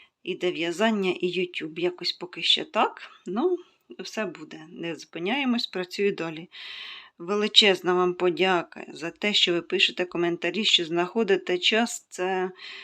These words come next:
в мене зараз проблеми з зіром, з зором, то як почну писати той коментар, чого не стислі пишу, дякую там чи за підтримку, чи за коментар, бо дуже погано бачу і,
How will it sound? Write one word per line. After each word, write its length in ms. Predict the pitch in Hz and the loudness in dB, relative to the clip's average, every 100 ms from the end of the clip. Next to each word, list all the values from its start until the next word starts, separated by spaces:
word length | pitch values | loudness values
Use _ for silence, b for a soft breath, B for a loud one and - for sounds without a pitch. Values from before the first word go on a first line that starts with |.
| B B B B _ _ | B B B B _ _
в 240 | 170 190 | -4 6
мене 300 | 226 262 233 | 10 10 8
зараз 300 | 226 233 220 | 6 4 2
проблеми 680 | - 240 196 254 226 208 185 | 2 2 8 8 8 6 6
з 40 | |
зіром, 680 | 180 175 180 254 214 208 202 180 B _ _ _ _ _ - | 4 2 6 6 6 4 0 -4 B _ _ _ _ _ -8
з 80 | |
зором, 420 | 180 202 247 196 196 | -2 2 4 4 4
то 240 | 196 196 - _ _ _ _ _ _ _ _ _ _ _ _ _ - | 2 2 -2 _ _ _ _ _ _ _ _ _ _ _ _ _ -10
як 160 | 202 196 | -4 -2
почну 320 | 202 208 269 | 2 2 2
писати 380 | 240 208 208 208 | 2 4 4 4
той 180 | 190 190 | 4 2
коментар, 680 | 190 196 196 190 196 180 175 180 | 4 4 4 4 6 4 4 -2
чого 280 | - 202 214 | 0 2 4
не 120 | 202 | 2
стислі 480 | 202 - 254 - 202 | 0 0 0 2 0
пишу, 560 | 202 196 202 254 262 269 B B B B - | 2 6 10 10 6 -2 B B B B -4
дякую 560 | 196 226 - 214 196 | 2 2 0 -2 -2
там 280 | 190 170 175 | 0 -2 -2
чи 160 | 170 170 | -2 -2
за 40 | |
підтримку, 540 | 170 - - 220 190 | -4 -6 -2 -2 -2
чи 120 | 196 160 | -4 -2
за 140 | 170 | -4
коментар, 560 | 175 175 175 180 226 202 | -2 0 2 2 0 0
бо 360 | 165 170 180 | -2 2 2
дуже 300 | 175 185 190 | 2 6 6
погано 400 | 180 180 196 180 | 6 0 0 0
бачу 360 | 180 233 247 180 | 2 2 4 2
і, 420 | 180 185 196 196 | 2 2 0 0